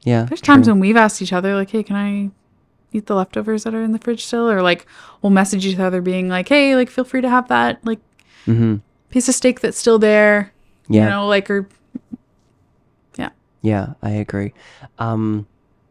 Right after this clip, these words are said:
Speaker 1: I don't, yeah, like, I guess it kinda depends on, like, what the financial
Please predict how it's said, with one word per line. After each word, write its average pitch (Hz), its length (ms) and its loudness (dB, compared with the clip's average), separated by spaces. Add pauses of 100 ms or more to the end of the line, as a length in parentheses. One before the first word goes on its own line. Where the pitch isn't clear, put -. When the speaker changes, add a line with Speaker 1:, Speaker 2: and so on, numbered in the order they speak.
(720)
Speaker 1:
I 156 80 -8
don't, 214 440 -6
yeah, 135 340 2
like, 143 360 -6 (2250)
I 165 80 -10
guess 220 240 -12
it 262 60 -14
kinda - 200 -16
depends 110 420 -6
on, 120 100 -6
like, 104 180 -6
what - 220 -8
the 104 360 -6
financial 107 1080 -6